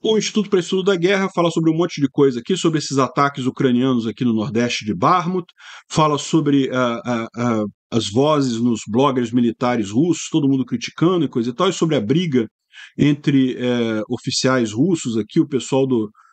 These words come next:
do Girkin, do, é, é, do exército militar, do, do exército russo, e o, o Wagner e coisa e tal, mas não tem nenhuma grande novidade nisso daqui. São informações interessantes, mas a gente já falou delas, então vamos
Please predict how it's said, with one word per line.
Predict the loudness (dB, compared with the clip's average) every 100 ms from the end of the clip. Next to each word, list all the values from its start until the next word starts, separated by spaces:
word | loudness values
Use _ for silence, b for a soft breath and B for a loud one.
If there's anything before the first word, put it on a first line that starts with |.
| b
do | 0
Girkin, | 0 2 2 0 0 0
do, | 2 2 2 0 -2
é, | -8 -8
é, | -4 -2 -2 -2 -6 -10 _ _ _ _ _ _ _ _ _
do | -2 -2 -2 -4 -4 -2
exército | 0 0 0
militar, | 0 0 -2 -4 -2
do, | -2 -2
do | 0
exército | 0 0 -2 -4
russo, | 0 0 0 -2 -4 B B
e | 2 2
o, | 2 -2 -2
o | -4
Wagner | 0 0 0 0 0 -2
e |
coisa | -2 -2 -2
e |
tal, | -2 0
mas | 0
não | 0
tem | 0
nenhuma | 0 0
grande | 0 2 2 2 -2
novidade | -2 -2 -2 -2 -2 0
nisso | -2 -2 -2
daqui. | -2 0 -2 -4 _ _
São | 0 2
informações | 2 2 2 2 0
interessantes, | 0 0 0 0 -2 0
mas | 0
a |
gente | 2 2
já | 0 -4
falou | -2 2 2 2
delas, | 2 2 0 -2
então | -2 -2
vamos | 0 0